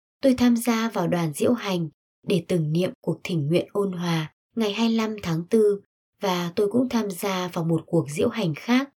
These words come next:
để đánh dấu hai mươi năm cuộc đàn áp. Tôi cũng diễu hành ở Vancouver để chúc mừng bốn trăm triệu người dân Trung Quốc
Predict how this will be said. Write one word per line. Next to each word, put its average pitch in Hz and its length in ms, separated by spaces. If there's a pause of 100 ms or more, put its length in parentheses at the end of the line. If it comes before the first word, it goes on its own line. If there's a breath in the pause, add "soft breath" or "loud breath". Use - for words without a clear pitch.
(320)
để 220 140
đánh 175 240
dấu 170 280
hai 214 280
mươi 190 160
năm 180 300
cuộc - 200
đàn 156 220
áp. 233 300 (720)
Tôi 202 200
cũng 208 200
diễu 247 200
hành 208 340
ở 165 160
Vancouver 185 720 (300)
để 170 180
chúc 320 220
mừng 202 280
bốn 175 220
trăm 269 240
triệu - 240
người 175 200
dân 180 260
Trung 180 260
Quốc 277 260